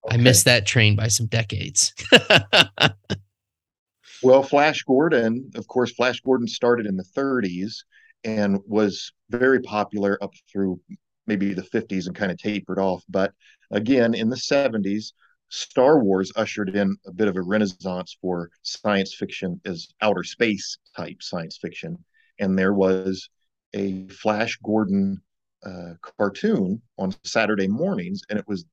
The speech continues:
Speaker 2: it was the Filmation, which if anyone remembers, uh, the old Fat Albert show, where
Speaker 1: Mm-hmm.
Speaker 2: there wasn't really much movement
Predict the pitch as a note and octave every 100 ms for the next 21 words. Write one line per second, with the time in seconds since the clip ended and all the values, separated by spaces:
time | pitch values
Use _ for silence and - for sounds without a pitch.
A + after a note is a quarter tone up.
0 | _ - G2+ F#2+ F#2+ - - C3+ B2 A#2+
1 | B2 - C#3+ C#3+ - G2 - - - A2
2 | G#2 G#2 G2 G2+ G2+ F#2+ F#2 F2 - _
3 | _ _ _ F#2 F2 F2 - G2+ G2 -
4 | G2+ F#2 F#2 F2 - F#2+ E2 F#2+ - -
5 | F#2+ F2+ E2+ _ _ _ F3+ A3 A3+ G2+
6 | C3+ B2+ A2 A2+ A#2+ G2 - - G2+ G2
7 | A2+ - F#2 G2+ A2+ A#2 A#2+